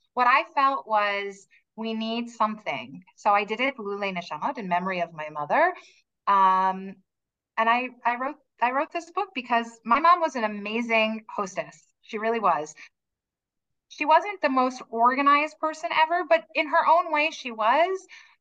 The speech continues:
But again, she had all this just knowledge sort of in her head.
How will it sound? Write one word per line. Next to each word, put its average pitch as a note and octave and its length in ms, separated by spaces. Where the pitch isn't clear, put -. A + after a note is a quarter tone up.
But C#4 140
again, C4+ 380
she A#3+ 180
had C#4+ 240
all D4+ 140
this C#4 220
just B3 200
knowledge A#3+ 480
sort A#3 160
of A3 80
in A#3 120
her A3 180
head. G3 380